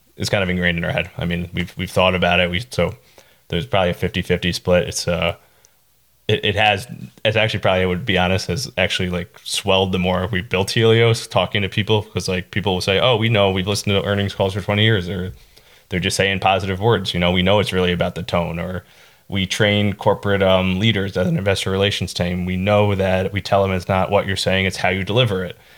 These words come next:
So I hear all these things, and it's kind of, like, empowering because we're,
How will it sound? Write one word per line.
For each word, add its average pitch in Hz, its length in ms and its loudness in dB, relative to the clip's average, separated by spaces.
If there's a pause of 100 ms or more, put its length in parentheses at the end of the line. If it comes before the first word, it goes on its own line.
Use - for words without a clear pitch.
(260)
So - 140 2
I 90 60 6
hear 110 140 6
all 98 100 6
these 95 140 -2
things, 95 200 0
and 90 80 0
it's 85 80 -4
kind 107 180 2
of, 92 60 0
like, 90 180 0
empowering 92 600 2
because 90 280 -2
we're, 90 360 -2